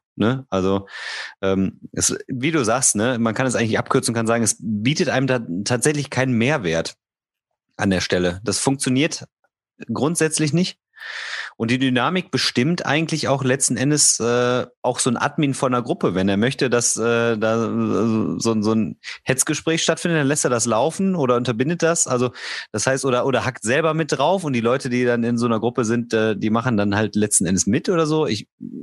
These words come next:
das ist halt, kann halt so schon mal problematisch sein, ne? Oder Facebook muss das halt selber irgendwie dann, äh, kontrollieren oder unterbinden. Das weiß ich halt auch nicht, ne? Ist halt schon schwierig so als,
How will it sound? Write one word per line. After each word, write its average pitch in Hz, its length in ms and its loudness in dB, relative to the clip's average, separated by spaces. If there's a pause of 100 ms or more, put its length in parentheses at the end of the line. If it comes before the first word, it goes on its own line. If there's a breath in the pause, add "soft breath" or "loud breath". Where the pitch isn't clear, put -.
(140)
das 92 300 0
ist 165 160 2
halt, 139 280 -2 (540 loud breath)
kann 131 180 0
halt 160 140 0
so 139 220 2
schon 147 160 0
mal 135 100 2
problematisch 135 600 0
sein, 85 280 2
ne? 151 220 2 (520)
Oder 127 260 0
Facebook 165 360 0
muss 151 160 0
das 139 160 0
halt 131 140 -2
selber 143 240 2
irgendwie 139 380 0
dann, 127 320 0
äh, 117 140 0
kontrollieren 135 580 0
oder 120 120 2
unterbinden. 117 460 0
Das 107 160 0
weiß 110 140 2
ich 107 80 0
halt 87 120 -2
auch 92 140 -2
nicht, 110 200 -2
ne? 104 240 -2 (840)
Ist - 140 0
halt 104 140 2
schon 98 120 2
schwierig 87 420 0
so 82 180 -4
als, - 300 -4